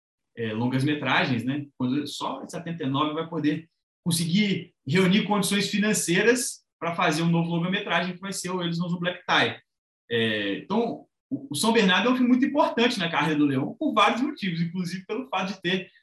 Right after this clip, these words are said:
por essa coragem, por essa convicção de um retorno ao caminho do cinema político, engajado, né?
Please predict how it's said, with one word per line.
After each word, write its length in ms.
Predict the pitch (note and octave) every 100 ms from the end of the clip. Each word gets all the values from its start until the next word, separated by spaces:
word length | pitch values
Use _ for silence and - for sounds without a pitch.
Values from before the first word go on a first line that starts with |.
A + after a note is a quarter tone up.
| _ _
por 100 | D#3
essa 240 | D#3+ E3+ -
coragem, 600 | F#3+ B2+ C#3+ G#3 E3 C3+
por 100 | D3
essa 180 | D3+
convicção 600 | - E3 C3+ - E3+ F3+
de 80 | D3
um 100 | E3
retorno 800 | C#3+ D3 - A3+ B3+ B3+ C4+ C#4 - -
ao 180 | - E3+
caminho 460 | F#3 D3 E3 A3+ E3+
do 60 |
cinema 280 | - D3 D3
político, 600 | G3+ E3 F#3+ - C4 B3+ _ _ _ _ -
engajado, 800 | D3+ C#3+ B2 C3 C3 F3+ B3+ - -
né? 260 | D3+ -